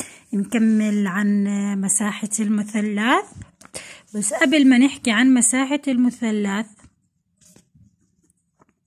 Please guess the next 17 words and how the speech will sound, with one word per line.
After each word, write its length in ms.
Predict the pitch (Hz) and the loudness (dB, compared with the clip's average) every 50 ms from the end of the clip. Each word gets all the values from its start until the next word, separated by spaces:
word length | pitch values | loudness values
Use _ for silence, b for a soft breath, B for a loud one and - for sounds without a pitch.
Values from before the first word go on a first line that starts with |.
| - _ _ _ _ _ _ _ _ _ _ _ _ _ - - _ _ - | -20 _ _ _ _ _ _ _ _ _ _ _ _ _ -18 -18 _ _ -10
وشو 200 | - - - 285 | -8 -4 -2 -2
القانون 520 | 285 - 269 247 247 247 269 277 262 240 | -2 0 2 4 4 4 6 6 4 4
اللي 160 | 220 202 208 | 4 2 0
اتبعنا 600 | - - - 269 226 254 240 226 233 226 226 220 | -2 0 -2 0 0 2 2 4 4 4 4 6
من 200 | 226 220 208 214 | 4 4 2 2
خلال 300 | 208 - 220 226 247 269 | 0 -2 -2 0 2 4
الفيديو 440 | 269 269 226 196 226 233 190 233 226 | 4 2 2 2 0 0 0 -2 -2
اللي 80 | 190 190 | -2 -4
بعت 260 | 202 190 208 - 254 | -6 -6 -6 -6 -6
لكم 260 | 240 240 - 247 254 | -6 -2 0 2 2
إياه 180 | 240 233 233 220 | 4 4 2 2
عن 100 | 214 214 | -2 -4
طريق 300 | - 220 202 214 240 233 | -4 -4 -4 -2 -2 -2
اليوتيوب، 800 | 208 202 208 220 247 277 285 - - 233 233 226 226 208 - | -2 -2 0 2 2 2 0 -2 -4 -2 0 0 0 -2 -4
الأستاذ 420 | 202 175 - - - 233 247 226 269 | -6 -8 -8 -6 -4 -4 -2 -2 0
اللي 140 | 254 247 | -2 -2
شرحه، 680 | 254 - - 233 220 226 208 - - 208 214 220 - | -2 -4 -4 -4 -4 -4 -6 -6 -6 -6 -6 -8 -10